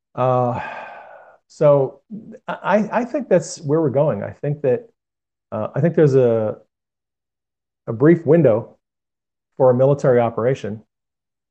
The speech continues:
and then there's a big window for a military reaction <laughs> to a civilian operation.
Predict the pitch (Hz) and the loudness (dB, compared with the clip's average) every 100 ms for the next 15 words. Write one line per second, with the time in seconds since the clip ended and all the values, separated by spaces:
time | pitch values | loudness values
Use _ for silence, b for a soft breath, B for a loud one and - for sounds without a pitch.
0 | _ _ _ _ _ - 135 143 151 135 | _ _ _ _ _ -4 2 6 6 6
1 | 123 101 156 131 117 104 104 - _ _ | 4 2 2 2 2 0 -4 -12 _ _
2 | _ b b b _ - 135 127 120 143 | _ b b b _ 2 4 4 2 2
3 | 151 151 143 123 117 110 143 156 - 95 | 2 4 4 4 2 -2 -4 -6 -8 -10
4 | - B B B B _ _ _ _ _ | -14 B B B B _ _ _ _ _
5 | - _ _ - 139 131 - 117 104 185 | -20 _ _ 0 2 2 0 -2 2 4
6 | 233 147 113 98 107 95 92 101 | 6 4 0 -4 -8 -14 -16 -20